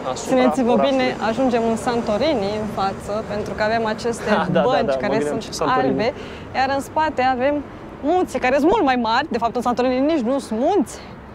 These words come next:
Speaker 1: Suntem cumva pe un munte, dar uitați cam așa se prezintă partea aceasta și avem, uh, o priveliște aproape la trei sute șaizeci de grade, de fapt cred că este chiar la trei sute șaizeci de grade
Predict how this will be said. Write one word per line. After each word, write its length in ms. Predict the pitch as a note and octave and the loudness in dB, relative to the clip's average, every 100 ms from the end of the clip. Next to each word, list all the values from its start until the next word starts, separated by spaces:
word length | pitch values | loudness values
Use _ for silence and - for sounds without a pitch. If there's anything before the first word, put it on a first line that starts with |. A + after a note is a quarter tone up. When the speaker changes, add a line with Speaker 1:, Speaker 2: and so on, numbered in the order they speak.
| - - - - | -18 -18 -18 -12
Speaker 1:
Suntem 540 | - - F#3 C#3 A2+ | -6 0 0 0 -2
cumva 300 | A#2+ C3 C3+ | -2 0 0
pe 120 | C3+ | 0
un 140 | B2+ C#3+ | -4 -2
munte, 260 | F#3+ D#3+ | 0 0
dar 220 | C#3 D3+ D3 - | 0 0 -2 -10
uitați 260 | D3 E3 D#3+ | -4 -4 -4
cam 140 | D#3+ C#3 | -8 -6
așa 280 | D#3+ D#3 G3+ | -8 -6 -8
se 180 | - D#3+ | -6 -10
prezintă 840 | C#3+ C3 B2 E3 E3+ A2+ A2 D3+ - - - - | -4 -4 -4 -4 -4 -2 -2 -2 -6 -18 -18 -6
partea 260 | F3 C#3 A#2 | -4 -2 -4
aceasta 560 | - G#3 G#3+ - A3+ G#3+ - - | -2 -4 -4 -4 -8 -8 -16 -14
și 120 | - | -4
avem, 300 | B3 C4 B3+ | 0 0 0
uh, 160 | A#3+ A#3 | 0 0
o 40 | |
priveliște 760 | A3 G3+ G3+ A#3+ A3+ - A3 C4+ - - - - | 0 0 2 0 -4 -2 -2 -2 -8 -20 -14 -2
aproape 800 | D#3 D#3 - C#4+ D4+ - A3+ A3+ | -2 -2 -2 0 0 0 0 2
la 200 | F3 F#3 | 2 0
trei 240 | - G3 | -2 -2
sute 140 | F#3+ F3 | -2 -4
șaizeci 300 | - E3 C3+ | -2 0 0
de 60 | C3 | 0
grade, 300 | F3 G#3 F#3 | 0 0 0
de 80 | |
fapt 240 | D#3 B3 - | 0 -2 -2
cred 220 | B3+ C4+ | -4 -2
că 100 | A3 | -4
este 180 | A3 F#3 | -4 -4
chiar 220 | - A3+ | -2 0
la 200 | F3 G#3+ G3 - | 2 0 -4 -12
trei 180 | - F3 | -4 -4
sute 140 | - D3 | -4 -6
șaizeci 360 | F3+ D#3 C#3+ | -2 -2 -2
de 80 | C3 | -4
grade 400 | C3+ G#3 D#3 | -2 0 0